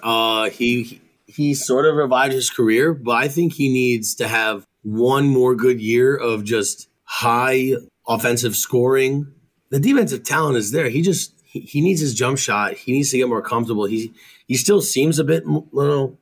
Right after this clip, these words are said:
uncomfortable. And I feel like we need one full season of just good basketball from him. And that's if they make the playoffs again. What, one more year for him to prove something to me.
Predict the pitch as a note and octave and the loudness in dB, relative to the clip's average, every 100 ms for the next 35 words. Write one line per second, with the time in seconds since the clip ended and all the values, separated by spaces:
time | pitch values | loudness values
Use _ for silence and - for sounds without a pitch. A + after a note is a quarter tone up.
0 | - C3 C3+ C#3 C#3+ D3 C#3 D#3 D3+ - | -6 -2 0 0 -2 -2 -2 -2 -4 -10
1 | _ _ _ _ _ _ - B2 B2 A#2+ | _ _ _ _ _ _ -2 0 0 -6
2 | _ _ _ _ B2+ C3+ C3+ D#3 D#3 D3 | _ _ _ _ -2 0 2 2 4 2
3 | - _ _ _ _ _ _ B2 D3 D#3 | -2 _ _ _ _ _ _ 0 2 2
4 | C#3 C3 C#3 C#3 C3+ - C#3+ C3+ B2 A2 | 2 2 0 2 0 2 0 2 0 0
5 | A2+ G#2+ - - _ _ _ _ _ _ | -2 -2 -4 -10 _ _ _ _ _ _
6 | _ - C3 A2+ A2+ C3 - A#2 G2+ G2 | _ 0 0 2 0 0 0 0 0 0
7 | G2 G2+ G2 - _ _ _ _ _ _ | 0 0 0 -4 _ _ _ _ _ _
8 | _ _ C#3 C3 C3 D3 C#3+ - E3+ - | _ _ 0 0 2 0 0 0 0 2
9 | C#3 C3 A#2 - D3+ D3 - G2 G2 F#2+ | 2 2 -2 -2 0 0 -2 -2 0 0
10 | F#2+ G2+ _ _ _ _ _ _ C3+ D3+ | -2 -6 _ _ _ _ _ _ 0 0
11 | E3 E3 D3+ E3 G3 F#3+ D#3+ C3 A#2 A#2 | 2 0 2 2 4 4 4 2 0 0
12 | G#2 G#2+ A2+ G2+ G#2+ - G2 G2 G2 G2 | 0 0 0 0 -4 -4 -4 -4 -6 -10